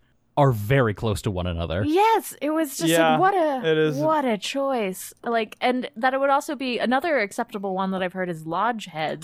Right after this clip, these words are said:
Speaker 2: So it's just like, what?
Speaker 3: Yeah.
Speaker 2: What
Speaker 3: Although
Speaker 2: a
Speaker 3: I do have to
Speaker 2: choice.
Speaker 3: say, we, uh, the strange phonetics aside, I think we're burying the lead,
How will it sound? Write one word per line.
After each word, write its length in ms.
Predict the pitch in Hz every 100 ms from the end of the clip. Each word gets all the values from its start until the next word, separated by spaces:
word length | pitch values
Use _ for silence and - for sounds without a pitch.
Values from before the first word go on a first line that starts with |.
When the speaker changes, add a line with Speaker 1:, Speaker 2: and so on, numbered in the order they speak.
| 175
Speaker 2:
So 240 | - 196
it's 200 | 185 -
just 240 | - 196 -
like, 260 | 180 180
what? 260 | 247 262 - 220 _ _ - - _ _
Speaker 3:
Yeah. 360 | 151 139 135 135 - -
Speaker 2:
What 160 | 254 190
Speaker 3:
Although 240 | 196 226
Speaker 2:
a 80 | 190
Speaker 3:
I 40 |
do 260 | 175 220 254
have 180 | 226 214
to 60 |
Speaker 2:
choice. 140 | 190 -
Speaker 3:
say, 300 | 190 170 151
we, 300 | 170 190 190 - -
uh, 540 | 87 123 139 139 - -
the 240 | 170 156 165
strange 580 | - 208 214 226 214 -
phonetics 960 | - - 170 151 135 143 175 - 165 160
aside, 800 | 143 - 131 131 147 165 180 - _ -
I 120 | 160
think 280 | - 285 269
we're 100 | 170
burying 500 | 135 160 175 165 151
the 100 | 139
lead, 500 | 143 156 147 135